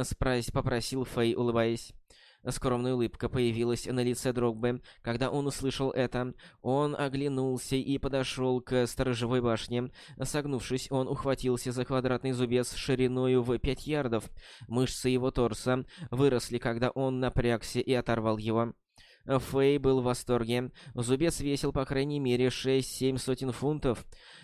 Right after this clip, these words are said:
но Дрогба без проблем поднял его. И это, казалось, ещё был не предел. Фэй вынужден был признать,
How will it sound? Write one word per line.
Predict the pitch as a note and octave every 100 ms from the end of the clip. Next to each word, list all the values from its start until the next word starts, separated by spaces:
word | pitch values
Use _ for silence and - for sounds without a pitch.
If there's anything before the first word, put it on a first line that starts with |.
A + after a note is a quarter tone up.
| C3
но | B2+ C#3
Дрогба | C#3+ C#3+ A#2 A#2 C3 C3+ - -
без | B2+ A#2+ D3 C#3
проблем | - C3 A#2+ A#2+ C3 C#3 B2
поднял | B2 D3+ C#3 A2
его. | G2+ G#2+ G#2+ A2 A2+ _ _ _ _ _ _ _ _ _ _ -
И | D#3
это, | - D3+ C#3+ D3+ D3+ -
казалось, | D#3 B2 B2+ C3 C#3 -
ещё | C3 C3 B2 - C3 C3+
был | B2 C3 C3
не | C3
предел. | A#2+ A#2+ A#2 A#2+ A#2+ - - -
Фэй | C3+ B2 C3 B2+ C3+
вынужден | C3 B2 A2+ A2 A#2 B2+
был | A#2 A#2+ A#2+
признать, | - C#3 B2+ A2+ A2